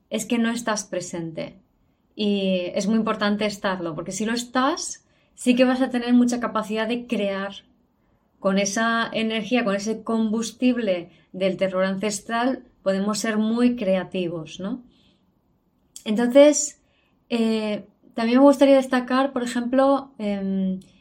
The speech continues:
que tenemos también en nuestra cultura, con, con esta energía sagitariana, eh, además, eh, España es ascendente sagitario, por ejemplo, ¿no? Pero en general, l-, tenemos una tendencia a,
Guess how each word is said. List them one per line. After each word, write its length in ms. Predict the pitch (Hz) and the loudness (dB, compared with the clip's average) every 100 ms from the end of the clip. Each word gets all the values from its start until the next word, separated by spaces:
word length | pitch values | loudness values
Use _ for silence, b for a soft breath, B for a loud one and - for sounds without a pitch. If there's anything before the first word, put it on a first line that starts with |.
| b | b
que 100 | - | -4
tenemos 400 | 220 226 233 277 | 0 2 4 4
también 300 | 262 233 247 | 2 2 4
en 60 | 262 | 4
nuestra 280 | 240 226 202 | 4 0 -4
cultura, 640 | 202 196 226 247 254 277 | -4 -6 -4 0 0 0
con, 360 | 220 190 190 180 | -4 -2 -2 -2
con 160 | 190 190 | -4 -6
esta 160 | 196 | -4
energía 420 | 220 208 220 220 | -4 -6 -6 -4
sagitariana, 960 | 208 202 - 196 196 196 214 208 208 - b b b b _ | -4 -6 -6 -2 -2 0 0 -2 -6 -10 b b b b _
eh, 240 | 190 180 175 | -4 -4 -4
además, 540 | 185 180 202 - - - | -6 -4 -4 -4 -8 -4
eh, 240 | 185 170 | -4 -2
España 420 | 185 - 190 208 | -8 -4 0 0
es 100 | 208 | 0
ascendente 360 | 202 190 185 - | -2 -4 -4 -4
sagitario, 580 | - 175 160 214 202 180 | -8 -12 0 0 2 -4
por 120 | 175 | -6
ejemplo, 500 | 175 214 208 180 170 | -4 -4 -4 -4 -8
¿no? 200 | 196 247 | -6 -4
Pero 160 | 208 202 151 - - - - | -2 -2 -2 -10 -20 -20 -8
en 140 | 220 | -6
general, 580 | 220 240 247 269 285 330 B B B _ | -4 0 2 4 2 0 B B B _
l-, 300 | 226 220 208 | -6 -4 -4
tenemos 480 | 233 226 247 285 285 | -4 2 6 6 4
una 500 | 262 254 247 247 240 | 2 4 2 2 0
tendencia 540 | 240 220 233 247 262 254 | -2 -4 -4 0 0 0
a, 460 | 214 202 190 185 | -2 -2 -4 -8